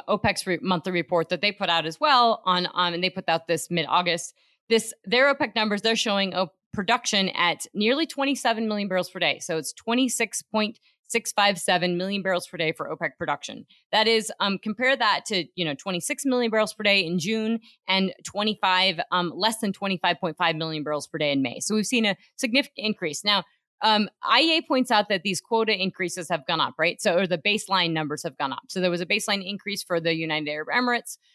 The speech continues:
to three point five million barrels per day beginning in April twenty twenty-two. So remember that this opec agreement was actually extended after we had all the,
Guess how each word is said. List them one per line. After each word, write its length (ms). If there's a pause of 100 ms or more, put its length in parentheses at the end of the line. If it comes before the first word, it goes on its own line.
(140)
to 100
three 240
point 240
five 200
million 280
barrels 260
per 120
day 320
beginning 320
in 100
April 300
twenty 300
twenty-two. 560 (260)
So 140
remember 400
that 180
this 220 (100)
opec 320
agreement 380
was 160
actually 280
extended 540
after 280
we 100
had 160
all 160
the, 260